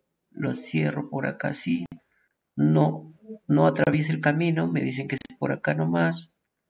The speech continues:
Tampoco coge el caserío, me dicen que por acá lo rodeo entonces. Lo rodeo y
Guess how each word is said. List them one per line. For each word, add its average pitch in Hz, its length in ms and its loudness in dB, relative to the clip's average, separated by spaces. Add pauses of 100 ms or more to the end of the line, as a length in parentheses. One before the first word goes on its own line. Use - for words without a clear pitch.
(460)
Tampoco 147 560 4
coge 147 220 0
el 151 100 -2
caserío, 90 680 2
me 64 180 -4
dicen - 240 -6
que - 100 -6
por - 200 -4
acá - 320 -2
lo 73 140 -2
rodeo 151 440 -2
entonces. 160 680 -6 (640)
Lo 143 240 -2
rodeo 156 720 -4 (960)
y 92 340 -2